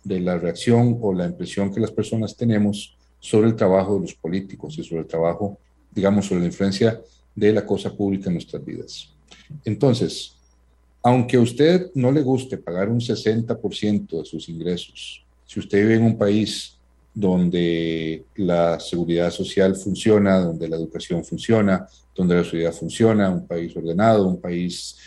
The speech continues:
seguro, etcétera, pues de ahí, usted puede ser que no le guste, pero sí, sí puede ver que efectivamente lo que paga lo está recibiendo, ¿verdad? Con retribuciones, eh, suficientes.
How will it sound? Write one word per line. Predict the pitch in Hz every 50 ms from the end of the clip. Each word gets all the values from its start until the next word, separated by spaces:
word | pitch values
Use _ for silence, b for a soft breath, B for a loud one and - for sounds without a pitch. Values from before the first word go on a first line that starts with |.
| B B B
seguro, | _ - - 92 98 113 120 110 98
etcétera, | 87 - - 107 - - 117 117 - - - - _ _ _ _ _ _ _
pues | 98 90
de | 101
ahí, | 104 101 98 101
usted | - - - 101 98 98 -
puede | - 113 110
ser | 110 131 117
que | - 120
no | 120
le | 110 101
guste, | 98 123 117 120 - - - - _ _ _ _ _ _ _
pero | 104 95 90 87 87
sí, | - - 101 95 - - - _
sí | - - - 104 98
puede | 101 - 113 110 110 110
ver | 107 107 110 110 110 - - _ _ _ _ _ _ _ _
que | - -
efectivamente | 92 - 90 - - 104 104 104 104 104 101 104 113
lo | 107 95 -
que | - -
paga | - - 90 90 98 101 98 98 - - _ _
lo | - 104 92 90
está | 87 - - 90 92 95 92 - - -
recibiendo, | 117 113 95 - - 90 87 87 90 90 92 87 95 95 92 - - _ _ _
¿verdad? | - 92 82 87 104 117 117 - _ _
Con | 87 85 85 82
retribuciones, | 87 82 - - - 85 80 - 95 90 92 98 95 98 - - - _ - - - - _ _ _
eh, | - 98 90 87 87 85 85 85 82 82 82 82 82 80 78 - _
suficientes. | - - - - - - 98 92 85 - - - - - - - _